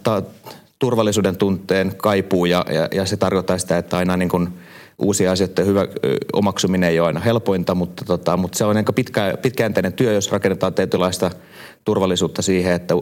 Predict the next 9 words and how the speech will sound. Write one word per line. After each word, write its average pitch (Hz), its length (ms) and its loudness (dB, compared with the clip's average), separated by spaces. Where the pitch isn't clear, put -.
uskalletaan 90 460 0
ajatella, 87 400 0
ajatella 87 380 -2
sen, 80 300 -2
ö, - 140 -6
ensimmäisen 92 440 0
ajatuksen 87 320 0
ulkopuolelta 76 500 -2
myös. 76 200 -4